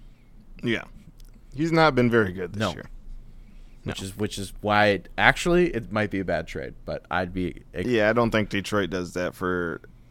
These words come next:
Speaker 1: a couple of reasons. That's, like, a trade you maybe make, like, when you're
Speaker 2: Well,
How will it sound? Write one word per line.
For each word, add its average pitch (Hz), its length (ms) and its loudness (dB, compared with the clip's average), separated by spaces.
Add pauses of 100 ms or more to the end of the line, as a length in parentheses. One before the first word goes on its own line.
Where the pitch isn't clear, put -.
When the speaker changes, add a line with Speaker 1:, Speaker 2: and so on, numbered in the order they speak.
(140)
Speaker 1:
a - 40 -20
couple 117 280 0
of 98 60 0
reasons. 98 560 -2
That's, 117 180 2
like, 143 160 2
a 131 60 0
trade 123 340 2
you 117 60 2
maybe 107 400 4
make, 110 340 2
like, 104 220 0
when 101 200 -2
you're 101 440 -4 (560)
Speaker 2:
Well, 90 320 0